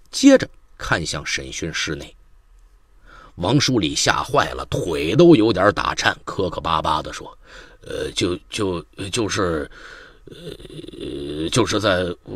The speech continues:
步行街的洗头房和泡脚店认识的，偶，偶尔，偶，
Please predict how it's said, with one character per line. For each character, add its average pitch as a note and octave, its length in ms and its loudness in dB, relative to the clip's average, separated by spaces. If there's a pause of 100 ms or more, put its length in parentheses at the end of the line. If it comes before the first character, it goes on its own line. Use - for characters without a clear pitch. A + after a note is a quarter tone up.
(340)
步 A2+ 80 -2
行 A2+ 160 -2
街 A2+ 140 4
的 G#2+ 80 2
洗 F2+ 160 -2
头 A2 180 0
房 G2+ 300 2 (240)
和 G2+ 420 -6 (180)
泡 C#3 220 4
脚 F2+ 160 0
店 A#2 180 4
认 G2+ 220 2
识 D#2+ 140 -6
的， - 180 -12 (720)
偶， - 80 -6
偶 - 840 2
尔， F2 320 4 (340)
偶， - 300 -8